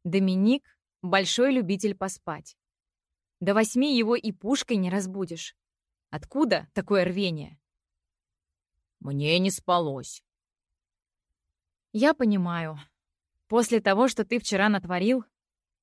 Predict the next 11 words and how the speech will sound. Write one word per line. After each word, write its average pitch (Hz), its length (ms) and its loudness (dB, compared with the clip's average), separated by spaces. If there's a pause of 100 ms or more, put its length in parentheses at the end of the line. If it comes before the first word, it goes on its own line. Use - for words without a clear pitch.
(540)
«После 165 480 0
того, 170 400 0
что 190 200 -4
натворила 185 540 4
ты!» 196 480 2 (920)
Он 185 140 2
неожиданно 202 520 0
срывается 214 540 0
на 226 120 4
крик. 208 400 -2 (560)
«Ты! 175 580 4